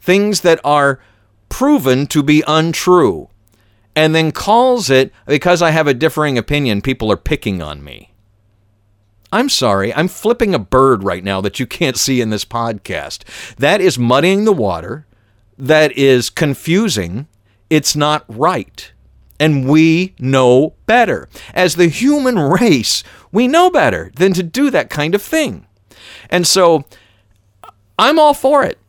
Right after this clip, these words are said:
And, and I gotta be honest with you, if social media is gonna call people out for posting false things, so am I.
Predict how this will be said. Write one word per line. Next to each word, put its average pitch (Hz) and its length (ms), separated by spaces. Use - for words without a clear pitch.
And, 165 260
and 165 260
I 208 140
gotta 254 180
be 196 120
honest 233 320
with 123 180
you, 123 220
if - 100
social 226 380
media 175 320
is 170 80
gonna 151 200
call 160 240
people 156 360
out 139 220
for 123 100
posting 135 420
false 131 380
things, 135 420
so 381 200
am 370 100
I. 381 300